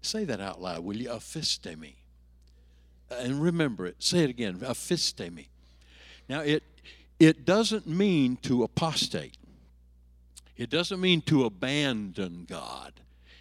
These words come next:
It means to shrink back away from him.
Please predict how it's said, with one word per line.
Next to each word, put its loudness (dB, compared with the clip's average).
It 2
means 0
to 0
shrink -2
back -8
away -2
from -12
him. -20